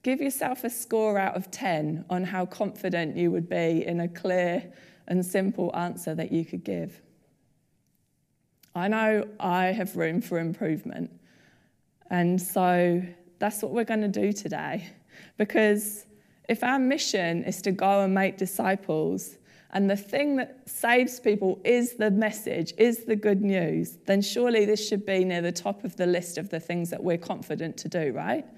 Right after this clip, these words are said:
And so as we consider this, I wanna talk to two things today. I think it comes down to expectation and preparation. When you expect something, you act differently, right?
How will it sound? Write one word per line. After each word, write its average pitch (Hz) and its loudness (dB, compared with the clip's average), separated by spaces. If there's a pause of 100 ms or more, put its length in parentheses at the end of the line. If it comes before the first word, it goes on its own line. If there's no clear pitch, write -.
(880)
And 196 0
so 214 6
as 220 4
we 269 4
consider 240 0
this, 160 0
I 202 2
wanna 202 0
talk 208 0
to 196 -2
two 214 -2
things 185 -4
today. 165 0
I 175 2
think 226 -2
it - -4
comes 190 -2
down 175 0
to 156 -2 (260)
expectation 165 -4 (840)
and 170 -2
preparation. - -4 (1700)
When 240 6
you 311 4
expect - -2
something, 165 -4
you 180 0
act - -4
differently, - -6
right? 139 -4